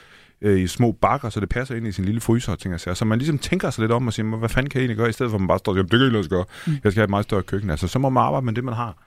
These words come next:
Speaker 1: Og når jeg siger, at man skal bruge, øh, fryseren, tænker jeg, så skal du ikke, øh, grøntsager, ting og sager nede i det. Du laver den der, øh,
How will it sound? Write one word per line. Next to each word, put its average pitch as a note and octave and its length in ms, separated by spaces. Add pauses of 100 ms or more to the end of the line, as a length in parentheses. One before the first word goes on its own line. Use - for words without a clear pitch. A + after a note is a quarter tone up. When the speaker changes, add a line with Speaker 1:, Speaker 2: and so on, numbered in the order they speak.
(440)
Speaker 1:
Og A2+ 120
når A2+ 80
jeg C3+ 120
siger, D3+ 140
at C3 40
man A#2 100
skal - 140
bruge, F#2 400
øh, D#2 80
fryseren, A2 400
tænker D#2+ 160
jeg, C#2+ 60
så - 100
skal - 220
du A#2+ 40
ikke, C3+ 240
øh, D#2 60 (480)
grøntsager, A2 340
ting F#2+ 180
og E2+ 60
sager F2+ 140
nede F#2 120
i G2 40
det. G#2 160
Du - 40
laver A#2+ 220
den C3+ 140
der, D2+ 380
øh, - 260